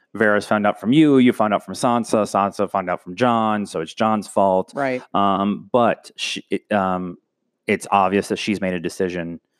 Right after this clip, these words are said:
Speaker 1: to kill Varys.
Speaker 2: Right.
Speaker 1: Uh, and to, to execute him for treason, and they sh-, and it, and Tyrion tries to talk her out of it, and sh-,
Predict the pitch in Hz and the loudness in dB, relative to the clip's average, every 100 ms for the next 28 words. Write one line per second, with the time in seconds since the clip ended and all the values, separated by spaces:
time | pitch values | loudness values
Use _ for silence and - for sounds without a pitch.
0 | _ _ - - - 98 92 85 80 76 | _ _ -14 -14 -2 2 4 2 0 -4
1 | 55 - - - _ - - - _ _ | -4 -10 -20 -20 _ -10 -10 -10 _ _
2 | _ 98 90 90 85 87 - 92 85 - | _ -6 -2 -2 -2 -4 -4 -6 -8 -6
3 | 87 80 80 80 80 - _ _ _ _ | -4 -2 -2 -4 -6 -10 _ _ _ _
4 | - 87 98 - - - 104 110 101 - | -8 -4 -4 -4 -6 -2 0 0 -2 -4
5 | 104 95 90 90 - 185 165 160 147 143 | 2 4 4 0 2 2 4 2 2 -2
6 | 135 _ _ _ _ _ _ - 107 107 | -6 _ _ _ _ _ _ -4 0 2
7 | 104 101 104 98 - - - _ _ - | 2 2 2 0 -4 -6 -10 _ _ -14
8 | - 107 101 - 107 98 98 98 - _ | -4 -2 -2 -4 -2 -2 -2 -4 -8 _
9 | _ - 139 127 120 110 - 110 110 104 | _ -2 2 4 2 0 0 2 2 -2
10 | - 104 - 98 98 90 92 - 95 92 | 0 0 2 2 2 2 0 0 -6 -6
11 | 90 90 - | -6 -8 -12